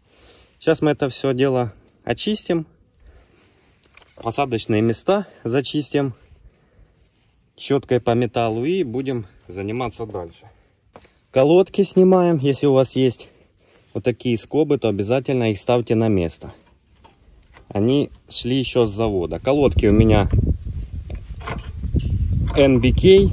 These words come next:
японские. И щас мы снимем их,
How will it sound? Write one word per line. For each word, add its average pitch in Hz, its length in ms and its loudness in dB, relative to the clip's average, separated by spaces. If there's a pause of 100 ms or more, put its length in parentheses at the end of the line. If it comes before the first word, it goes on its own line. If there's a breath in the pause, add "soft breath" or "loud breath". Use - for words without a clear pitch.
(960)
японские. 135 840 4 (2000)
И - 40 -10
щас - 340 2
мы 127 140 6 (920)
снимем 143 600 6
их, - 60 4